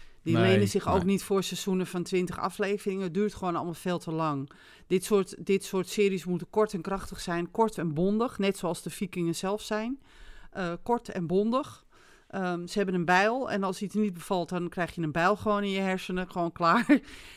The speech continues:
Speaker 1: En ik denk dat ze dat ook,
Speaker 2: <laughs>
Speaker 1: ehm, d-, dat ze die, eh, filosofie ook mee hadden moeten nemen in deze serie. Gewoon,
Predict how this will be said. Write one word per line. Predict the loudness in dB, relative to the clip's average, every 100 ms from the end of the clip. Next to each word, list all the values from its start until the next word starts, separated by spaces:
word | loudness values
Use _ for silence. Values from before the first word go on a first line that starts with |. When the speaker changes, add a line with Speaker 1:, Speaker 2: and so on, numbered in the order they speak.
| -8
Speaker 1:
En | 0 0
ik | 0 0
denk | 2 4
dat | 2
ze | 2
dat | 2 4 4
ook, | 4 2 -2
Speaker 2:
<laughs> |
Speaker 1:
ehm, | -2 0 0 -4 -2
d-, | -2 4
dat | 4 4
ze | -2
die, | 2 0 -2
eh, | -4 -2 -2
filosofie | 0 0 0 -2 -2 2 2
ook | 2
mee | 2 2
hadden | 2 0
moeten | 0 -2
nemen | 0 0 -2
in | 0
deze | -2 -2
serie. | -6 -4 -2 -4 -6
Gewoon, | -2 0 2 0